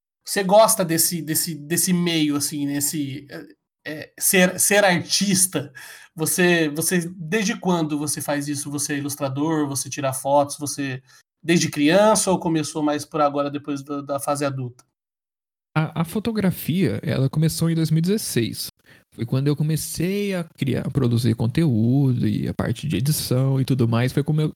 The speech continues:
Speaker 2: quando eu comecei a viver disso de fato, sabe? Essa parte de produção de conteúdo e tudo mais. A, já a questão de ilustração foi desde criança mesmo. Eu comecei a desenhar na época de Dragon Ball, sabe? Bem
Speaker 1: Uhum.
Speaker 2: clássico, assim.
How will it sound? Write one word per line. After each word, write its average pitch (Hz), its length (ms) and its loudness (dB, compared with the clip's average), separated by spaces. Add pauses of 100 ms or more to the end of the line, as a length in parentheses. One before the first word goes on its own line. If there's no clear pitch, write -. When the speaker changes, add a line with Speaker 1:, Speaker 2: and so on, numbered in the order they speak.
Speaker 2:
quando 147 120 2
eu 151 60 0
comecei 156 380 2
a 180 40 2
viver 170 380 4
disso 156 360 0
de 160 80 -4
fato, 147 380 0
sabe? 131 320 -2 (920)
Essa 165 220 0
parte 135 240 -4
de - 60 -8
produção 131 340 0
de - 80 -4
conteúdo 131 580 4
e - 20 0
tudo 135 200 0
mais. 139 180 -6 (640)
A, 156 200 -2 (140)
já 165 580 0
a - 60 -8 (200)
questão 131 340 0
de 123 100 0
ilustração 143 680 0
foi 160 180 0
desde 175 640 0
criança 156 400 -2
mesmo. 131 400 0 (340)
Eu 131 360 2
comecei 131 360 -4
a 143 40 0
desenhar 135 840 -2
na - 120 -4
época 139 240 -2
de 156 100 -6
Dragon 180 260 0
Ball, 139 320 2
sabe? - 360 -4
Bem 110 200 -2
Speaker 1:
Uhum. 233 180 -4
Speaker 2:
clássico, 131 440 -2
assim. 120 280 -8